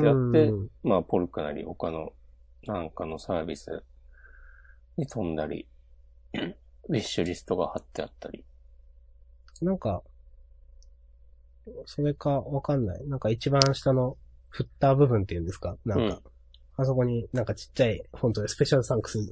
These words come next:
Speaker 2: ほにゃららって書いてもいいかもしれないし。
Speaker 1: まあ、それがね、
Speaker 2: わかんないけど。
Speaker 1: 一番お手軽
Speaker 2: うん。
Speaker 1: ではある。あの、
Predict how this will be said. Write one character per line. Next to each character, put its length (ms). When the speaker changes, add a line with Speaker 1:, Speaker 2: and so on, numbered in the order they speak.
Speaker 2:
ほ 80
に 80
ゃ 60
ら 60
ら 100
っ 40
て 160
書 60
い 40
て 340
も 80
い 40
い 20
か 180
も 80
し 140
れ 80
な 120
い 60
し。 140
Speaker 1:
ま 80
あ、 20
そ 80
れ 80
が 80
ね、 0
Speaker 2:
わ 60
か 60
ん 40
な 60
い 20
け 20
ど。 40
Speaker 1:
一 100
番 160
お 80
手 140
軽 340
Speaker 2:
う 80
ん。 540
Speaker 1:
で 100
は 220
あ 40
る。 120
あ 80
の、 260